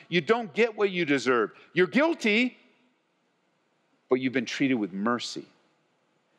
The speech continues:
Think about what mercy would look like in a world that's broken, in a world that's difficult, with the people you disagree with,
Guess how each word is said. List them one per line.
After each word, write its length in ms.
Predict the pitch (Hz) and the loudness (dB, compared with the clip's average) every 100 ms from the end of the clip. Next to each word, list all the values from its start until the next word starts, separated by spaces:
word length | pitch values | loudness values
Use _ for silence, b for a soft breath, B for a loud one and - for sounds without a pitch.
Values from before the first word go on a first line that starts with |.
| _ - | _ -2
Think 200 | 214 240 | -2 0
about 280 | 170 123 | 2 0
what 220 | 113 120 117 | 0 -4 -4
mercy 540 | 110 120 151 - 147 | -4 0 -2 -2 0
would 160 | 117 107 | 0 2
look 240 | 147 - | -2 0
like 220 | 113 104 | -2 -2
in 100 | 104 | -6
a 60 | 101 | -4
world 400 | 98 120 127 104 | 0 2 2 0
that's 160 | 95 | -10
broken, 580 | - 110 120 127 123 120 | -6 0 0 0 -4 -4
in 140 | 110 90 | -4 -6
a 40 | |
world 360 | 92 110 117 95 | 0 2 2 -2
that's 180 | - | -10
difficult, 640 | - 123 123 117 120 120 98 | -2 -2 -2 -4 -2 0 -2
with 100 | 87 | -6
the 60 | |
people 360 | 92 127 120 123 | -6 -4 -2 -2
you 140 | 107 | -2
disagree 560 | 98 104 95 - 120 123 | -4 -4 -6 -4 0 2
with, 300 | 120 120 | 2 2